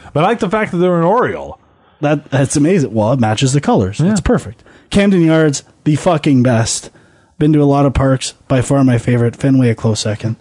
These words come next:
Speaker 1: Baltimore, you know, doesn't have a hockey team, doesn't have a basketball team, but they've got a football team and a baseball team, both birds.
Speaker 2: The one thing that kinda stings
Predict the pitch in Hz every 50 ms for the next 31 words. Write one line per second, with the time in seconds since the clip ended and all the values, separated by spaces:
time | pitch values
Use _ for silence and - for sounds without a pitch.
0 | _ - 147 147 151 147 151 147 143 143 143 139 135 131 139 139 127 135 135 135
1 | 131 127 113 135 131 123 - 139 127 - 135 131 131 135 131 - - _ _ _
2 | _ - - 135 120 123 123 120 127 123 117 110 123 120 120 - - - 123 120
3 | 120 113 - - 123 117 120 120 123 - - - - - _ _ _ - - 117
4 | 104 - 120 117 110 104 - 120 117 110 110 - 139 127 117 131 120 - 135 123
5 | 117 113 123 123 113 - 131 123 - 131 123 120 113 _ _ - 117 113 - -
6 | - 104 95 90 87 - - - _ _ _ _ _ _ _ _ _ _ _ _
7 | _ _ - - _ - 160 151 147 160 180 185 190 175 - 190 165 160 156 151
8 | 147 131 123 - - - - 147 156 156 151 151 143 131 - - - - 120 117
9 | 113 110 107 101 - -